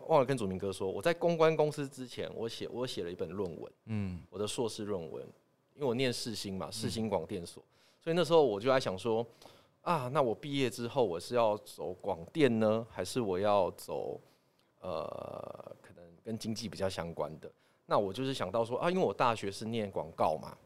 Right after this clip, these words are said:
Speaker 1: 它可能跟品牌行销比较有关，所以我就想说我在世新里面找一个科系是跟这个比较有关的，所以我就锁定了传管所，一个叫传播管理。
Speaker 2: 嗯，我知道。
Speaker 1: 对，对，对。
Speaker 2: 嗯。
Speaker 1: 那我，
Speaker 2: 嗯。
Speaker 1: 我很，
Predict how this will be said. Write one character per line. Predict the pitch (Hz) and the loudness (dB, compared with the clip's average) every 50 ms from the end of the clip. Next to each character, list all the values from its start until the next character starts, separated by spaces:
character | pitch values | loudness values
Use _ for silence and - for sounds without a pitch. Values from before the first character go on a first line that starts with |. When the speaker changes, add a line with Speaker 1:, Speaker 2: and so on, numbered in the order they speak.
| _ _ _ | _ _ _
Speaker 1:
它 | - 131 | -6 -6
可 | - 120 | -4 -4
能 | 101 98 | -6 -6
跟 | 92 113 117 | -4 -6 -6
品 | 113 - 95 87 | -6 -8 -12 -14
牌 | - - 85 | -12 -12 -12
行 | 85 - 98 92 | -12 -10 -10 -8
销 | - 101 98 95 | -4 -4 -4 -4
比 | 92 90 | -2 -2
较 | 101 95 | -2 -2
有 | 82 73 | -2 -2
关， | 78 - - - - - - - - - _ _ | -8 -10 -12 -12 -12 -12 -16 -18 -20 -20 _ _
所 | - - | -6 -4
以 | 127 | -2
我 | 117 | -2
就 | 139 | -2
想 | 143 139 101 | 0 -2 -2
说 | 98 127 | -2 0
我 | 104 | 0
在 | 101 120 | 0 0
世 | 123 - - 131 | 0 0 -2 -2
新 | 113 117 101 | -2 -2 -2
里 | 95 | 0
面 | 107 117 113 | 2 2 0
找 | - - 92 - | 2 0 -4 -4
一 | 101 | -2
个 | 107 104 | -4 -6
科 | - - - 113 110 | -4 -2 -2 0 0
系 | - - 104 | -2 -2 -6
是 | 95 - - | -8 -8 -6
跟 | - 120 123 127 | -4 -4 -4 -2
这 | - - 233 | -2 -2 0
个 | - - | 2 0
比 | - | 0
较 | - 117 | 0 0
有 | 98 85 78 | -2 -2 -4
关 | - - 90 85 87 | -6 -6 -6 -6 -6
的， | 82 - - | -10 -14 -16
所 | _ - 127 | _ -8 -4
以 | 113 | -4
我 | 98 | -4
就 | 95 120 | -2 -4
锁 | 117 - - 90 80 | -6 -6 -6 -8 -8
定 | - 117 110 | -6 -4 -2
了 | 98 90 | -2 -4
传 | 87 - - - 92 90 101 92 | -4 -6 -4 -4 -4 -4 -4 -2
管 | - 87 85 87 92 | -2 -2 -4 -4 -8
所， | - - - 82 - _ _ _ _ _ _ _ _ _ _ _ - | -12 -14 -18 -20 -20 _ _ _ _ _ _ _ _ _ _ _ -12
一 | 139 | -8
个 | 127 | -4
叫 | 123 127 127 | 0 2 2
传 | 127 - - 107 104 | 2 2 0 0 0
播 | 107 107 123 120 120 | 0 0 0 0 2
管 | 117 104 92 92 95 95 | 2 0 -2 -2 -2 -6
理。 | 101 90 - | -10 -10 -4
Speaker 2:
嗯， | 120 123 127 117 104 107 | 0 0 2 2 2 0
我 | 107 107 | 0 0
知 | 113 117 | 2 2
道。 | 113 113 113 107 101 101 - | 2 2 0 0 -2 -6 -8
Speaker 1:
对， | - 104 | -6 -2
对， | 98 107 104 95 | 0 0 2 2
对。 | 92 90 | 0 -2
Speaker 2:
嗯。 | - - - - - _ _ _ | -4 -8 -16 -20 -20 _ _ _
Speaker 1:
那 | - 202 160 | 2 4 4
我， | 131 113 | 4 4
Speaker 2:
嗯。 | 131 127 104 - | 4 2 2 2
Speaker 1:
我 | 127 131 | -2 0
很， | - - 143 143 143 | 2 2 2 2 2